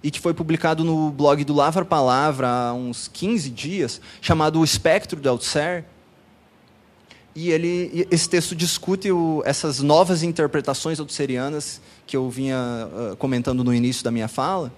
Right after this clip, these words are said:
E, e ele vai colocar, ãh, o, enfim, ele vai detalhar em que medida que esse livro da Gillot,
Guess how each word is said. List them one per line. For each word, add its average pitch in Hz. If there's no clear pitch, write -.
E, 143
e 151
ele 165
vai 160
colocar, 185
ãh, 160
o, 143
enfim, 196
ele 180
vai 185
detalhar 214
em 226
que 226
medida 226
que -
esse 190
livro 180
da 156
Gillot, 147